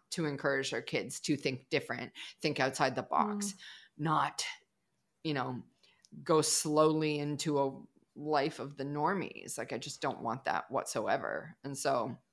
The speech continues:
Speaker 1: anything I can do to support that and create rad experiences. Now, with that being said, I was gonna do it for next year. And I realized, like,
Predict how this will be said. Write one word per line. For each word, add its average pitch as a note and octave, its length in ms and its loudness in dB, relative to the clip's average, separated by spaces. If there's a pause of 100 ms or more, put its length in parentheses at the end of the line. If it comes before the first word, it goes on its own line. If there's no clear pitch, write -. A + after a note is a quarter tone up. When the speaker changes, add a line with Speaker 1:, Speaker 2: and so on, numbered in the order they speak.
(760)
Speaker 1:
anything C#3+ 380 -2
I A2+ 80 -6
can C3 160 -6
do D3 160 2
to C#3 80 -2
support C3+ 420 -2
that A2+ 240 2
and C#3 100 -6
create B2+ 340 0
rad C3 180 6
experiences. B2+ 680 -4
Now, F3+ 200 6
with D3 140 0
that D3 160 8
being D3+ 180 0
said, E3+ 360 8 (260)
I D#3+ 100 8
was F3 220 8
gonna F3 180 6
do D#3+ 140 8
it - 120 6
for E3 120 2
next D3+ 320 2
year. D#3 360 6 (340)
And E3+ 120 6
I F3+ 40 10
realized, F3 600 10
like, D#3+ 300 2